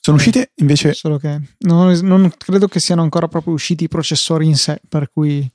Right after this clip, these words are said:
Speaker 2: al momento bisogna aspettare.
Speaker 1: Mm,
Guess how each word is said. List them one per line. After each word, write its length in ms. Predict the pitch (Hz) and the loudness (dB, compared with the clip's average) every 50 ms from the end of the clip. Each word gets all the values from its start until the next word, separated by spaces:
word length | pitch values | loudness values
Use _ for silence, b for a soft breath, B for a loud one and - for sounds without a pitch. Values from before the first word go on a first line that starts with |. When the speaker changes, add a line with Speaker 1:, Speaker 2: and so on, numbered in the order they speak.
| b b b b b b b b b | b b b b b b b b b
Speaker 2:
al 160 | - 156 151 | -2 -2 0
momento 600 | 151 156 151 156 156 147 147 - 170 156 151 151 143 | 0 0 -2 -2 -2 -2 -2 -2 -2 -2 -2 -2 -4
bisogna 240 | 147 147 156 151 | -2 -2 0 0
aspettare. 640 | 143 - - - 143 - - 156 139 139 151 151 - _ _ _ _ _ _ _ _ _ _ _ _ _ _ - | -2 -2 -4 -6 -8 -6 -6 -6 -6 -6 -8 -10 -12 _ _ _ _ _ _ _ _ _ _ _ _ _ _ -2
Speaker 1:
Mm, 280 | 156 151 151 147 147 | 0 0 0 0 -2